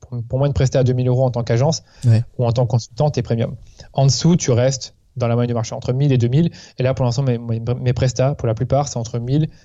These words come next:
Speaker 1: et deux mille euros par presta. En sachant qu'au départ, on était à du trois cents, voire cinq cents euros
Speaker 2: Ouais.
Speaker 1: à mes débuts. Ce qui était pas énorme. Et pour moi, c'est, c'est vraiment le plus important. C'est toujours me dire, OK, comment est-ce que je peux rendre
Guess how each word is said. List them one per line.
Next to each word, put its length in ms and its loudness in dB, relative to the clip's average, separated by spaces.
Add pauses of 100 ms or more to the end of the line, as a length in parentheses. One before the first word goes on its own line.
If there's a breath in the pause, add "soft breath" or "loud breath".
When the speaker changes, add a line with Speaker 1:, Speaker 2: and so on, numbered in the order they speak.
(140)
Speaker 1:
et 60 -4
deux 120 2
mille 140 0
euros 140 2
par 140 0
presta. 340 -2 (300 soft breath)
En 40 0
sachant 260 2
qu'au 120 2
départ, 340 2
on 60 0
était 300 0
à 120 2
du 120 -4
trois 220 0
cents, 180 -2
voire 160 -4
cinq 180 -4
cents 140 -2
euros 240 2 (180 loud breath)
Speaker 2:
Ouais. 180 6
Speaker 1:
à 60 4
mes 100 2
débuts. 280 2 (320 loud breath)
Ce 100 -12
qui 60 -4
était 160 -6
pas 180 2
énorme. 360 2 (500 loud breath)
Et 160 0
pour 180 -2
moi, 140 2
c'est, 800 -4
c'est 180 -4
vraiment 200 2
le 60 -2
plus 140 0
important. 320 0
C'est 80 0
toujours 180 0
me 100 2
dire, 140 4
OK, 200 2
comment 180 0
est-ce 80 -2
que 80 0
je 80 -4
peux 160 2
rendre 320 2